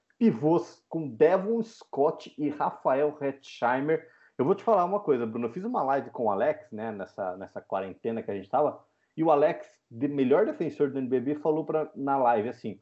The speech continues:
o cara mais difícil de marcar no N B B é o Rafael Hetzheimer, que é um cara que tem a bola de três de fora, ele é muito forte jogando fisicamente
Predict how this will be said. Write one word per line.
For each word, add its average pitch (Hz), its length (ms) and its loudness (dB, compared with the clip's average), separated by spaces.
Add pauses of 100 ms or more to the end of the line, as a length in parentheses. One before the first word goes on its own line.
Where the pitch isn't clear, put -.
(200)
o 120 80 -16
cara 156 380 2
mais 170 420 0
difícil 151 640 -10
de 113 240 -10
marcar 180 800 -2
no 127 140 -6
N 127 120 -4
B 117 140 -2
B 120 340 -4
é 127 140 0
o 151 80 6
Rafael 131 500 -2
Hetzheimer, 92 640 -4 (360)
que 139 200 2
é 131 60 8
um 147 120 4
cara 117 260 0
que - 160 -18
tem 147 140 2
a 170 40 -2
bola 147 260 2
de 127 120 -12
três 127 320 -2
de 131 80 -10
fora, 131 440 -2 (220)
ele 123 140 0
é 135 60 0
muito 139 380 -2
forte 123 340 2
jogando 117 220 -4
fisicamente 110 840 -6